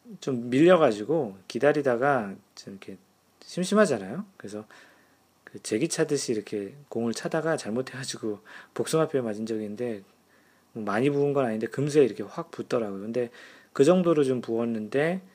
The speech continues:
이렇게 날라온 공에 맞았으니까 뭐 그냥 기절했겠죠.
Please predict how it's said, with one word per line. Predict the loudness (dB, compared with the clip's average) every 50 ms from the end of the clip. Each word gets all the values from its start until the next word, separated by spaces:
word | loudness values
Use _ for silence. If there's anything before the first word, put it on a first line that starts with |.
| _ _ _ _ _ -2
이렇게 | 0 0 0 2 0 -2
날라온 | 0 2 4 6 6 6 6 4 2 -2 -4 -6 -10
공에 | -10 -10 -8 -8
맞았으니까 | -8 -8 -8 -8 -8 -10 -10 -10 -10 -10 -12 -10 -10 -8 -6 -6 -6
뭐 | -6 -6 -6 -8 -8 -8 -10 -14 -16 _ _ _ _ _ _ _ _ _ _ _ _ -12
그냥 | -8 -6 -4 -4
기절했겠죠. | -2 2 4 4 4 4 2 0 -2 -2 -4 -4 -4 -4 -6 -8